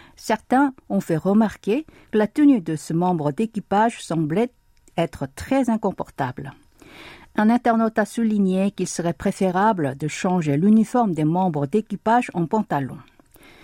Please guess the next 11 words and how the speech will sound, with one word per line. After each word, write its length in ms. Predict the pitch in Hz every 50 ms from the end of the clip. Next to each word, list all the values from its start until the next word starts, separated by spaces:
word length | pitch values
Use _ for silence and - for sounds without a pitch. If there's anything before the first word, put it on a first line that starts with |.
| - - - -
Depuis 240 | - 208 160 - 196
longtemps, 500 | 175 180 180 175 - - 214 240 285 302
la 200 | 240 175 170 160
jupe 380 | 151 - 202 208 175 - - 127
des 120 | - 151
membres 480 | 151 160 175 185 185 180 165 156 151 147
d'équipage 640 | 139 170 156 - 175 - - 156 143 139 131 - _
d'avion 520 | 180 180 185 165 160 160 170 180 196 214 -
a 140 | - 160 143
été 160 | 143 - 135
critiquée 680 | 135 - - 208 180 - 185 - - 185 180 190 202